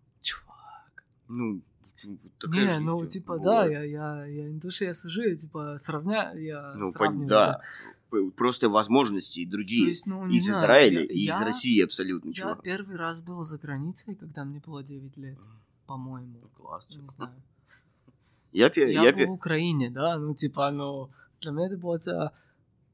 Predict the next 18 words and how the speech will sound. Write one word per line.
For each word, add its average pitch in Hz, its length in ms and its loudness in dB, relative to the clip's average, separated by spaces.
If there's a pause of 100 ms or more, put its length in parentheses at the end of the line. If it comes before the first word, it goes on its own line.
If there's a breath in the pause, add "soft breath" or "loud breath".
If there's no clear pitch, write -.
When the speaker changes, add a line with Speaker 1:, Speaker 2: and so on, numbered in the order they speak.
(260)
Speaker 1:
ну, 175 480 -2
все - 260 -10
эти, 214 300 -12 (240)
типа, - 360 -10 (360)
типажи 208 540 -2
те 208 200 -2
же, 330 260 2 (560)
но 156 840 -8 (100)
погода 151 580 -2 (400)
другая. 151 540 -10 (200)
Типа, - 140 -10
Speaker 2:
Погода - 140 -2
Speaker 1:
дохуя 160 260 -4
Speaker 2:
другая. 139 200 -6
Speaker 1:
деревьев, 139 320 -10
да, 143 320 -10
нахуя 143 400 -12
деревьев, 143 580 -16